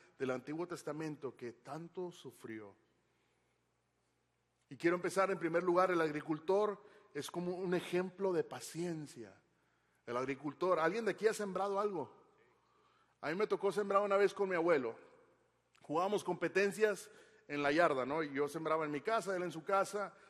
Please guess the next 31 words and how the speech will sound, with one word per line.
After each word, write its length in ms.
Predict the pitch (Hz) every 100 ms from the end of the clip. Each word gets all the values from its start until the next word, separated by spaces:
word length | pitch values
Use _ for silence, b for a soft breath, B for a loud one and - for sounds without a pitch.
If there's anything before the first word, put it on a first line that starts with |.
| B
y 80 | -
se 120 | 151
me 80 | 165
ocurrió 300 | 156 143 165
sembrar 380 | 175 202 202 196
chiles. 600 | - 220 175 123 107 - -
Y 120 | 156
como 240 | 165 160
yo 120 | 160
no 100 | 226
sé 140 | 214 226
sembrar 380 | 214 208 214 208
chiles, 520 | 208 180 196 190 - b b b
yo 120 | 175
no 80 | 202
sabía 380 | 208 185 175 185
que 120 | 185
las 120 | 165
raíces 340 | 147 165 180
se 80 | 170
pueden 340 | - 175 180 170
mezclar, 460 | 151 - 190 151
y 60 | 139
cuando 240 | 151 147
la 120 | 147
raíz 260 | 143 160 175
toca 220 | - 190
con 160 | 185 185
otra, 280 | 208 208 208
se 120 | 180
pasa 540 | - 185 185 202 202